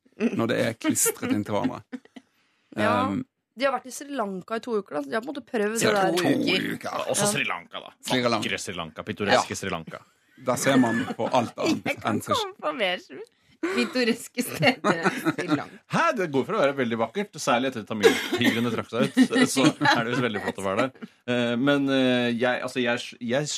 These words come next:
Speaker 3: jeg ser argumentet til Vidar veldig, veldig godt, men jeg synes likevel man må bare, eh, prøve. Og så kan man bare flytte ut igjen, da.
Speaker 1: Men hvis jeg hadde flyttet inn rett ved siden av dere, hva hadde du tenkt da?
Speaker 3: Ja, jeg, jeg tror,
Speaker 2: Det er
Speaker 3: altså,
Speaker 2: så
Speaker 3: jeg hadde, jeg hadde stolt litt på deg, eh, Vidar, for jeg vet at du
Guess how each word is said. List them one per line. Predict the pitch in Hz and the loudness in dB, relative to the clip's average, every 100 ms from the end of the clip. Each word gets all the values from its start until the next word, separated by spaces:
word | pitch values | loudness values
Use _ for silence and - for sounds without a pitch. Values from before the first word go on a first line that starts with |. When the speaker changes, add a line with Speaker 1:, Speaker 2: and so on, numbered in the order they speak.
| - | -8
Speaker 3:
jeg | - 107 151 135 | -4 -2 -2 -4
ser | - 87 | -4 -2
argumentet | 90 90 82 90 | -2 -4 -6 -6
til | 90 85 | -6 -2
Vidar | 87 90 | -2 -4
veldig, | 90 82 | -8 -8
veldig | 90 | -4
godt, | 139 - - | -6 -6 -12
men | 107 107 104 101 | -4 -2 0 -2
jeg | 92 | -6
synes | - 92 98 | -10 -8 -8
likevel | 87 87 | -8 -6
man | 90 85 | -6 -6
må | 85 | -4
bare, | 85 85 - - - - - | -4 -4 -8 -8 -8 -8 -8
eh, | - - - - - - 131 _ | -10 -12 -14 -14 -14 -16 -18 _
prøve. | - 101 82 78 - 110 _ _ - | -4 -4 -4 -8 -10 -14 _ _ -12
Og | |
så | 123 | -6
kan | 104 | -2
man | 151 101 | 0 0
bare | - | -2
flytte | - _ 98 | -12 _ -14
ut | |
igjen, | 90 - | -14 -8
da. | 214 | 0
Speaker 1:
Men | 151 | 2
hvis | 151 | 4
jeg | 165 | 4
hadde | 139 120 | 2 0
flyttet | 120 113 | -4 -6
inn | 120 117 | -4 -4
rett | 110 | -8
ved | 107 | -12
siden | 107 104 | -6 -4
av | 90 | -6
dere, | - 82 | -10 -14
hva | - - - - 139 | -10 -4 -2 2 2
hadde | 123 | 2
du | 117 | -4
tenkt | - 107 - | -8 -10 -10
da? | - - _ - | -18 -20 _ -4
Speaker 3:
Ja, | 156 156 175 | 0 4 4
jeg, | 175 180 180 | 4 2 2
jeg | 175 180 | 0 0
tror, | - 160 | -2 0
Speaker 2:
Det | 220 | 0
er | |
Speaker 3:
altså, | 233 | 2
Speaker 2:
så | 185 | 6
Speaker 3:
jeg | 185 | 6
hadde, | 190 202 - | 6 0 0
jeg | 180 | 0
hadde | 185 - | 2 -2
stolt | 175 185 175 | 0 0 0
litt | 143 131 - - | -4 -4 -6 -4
på | 131 | 0
deg, | 110 110 | 2 2
eh, | 113 110 107 107 107 | 0 -2 -2 -2 0
Vidar, | 117 147 | 0 0
for | 135 | 0
jeg | 107 | 0
vet | 101 98 | -2 -2
at | |
du | 101 | -6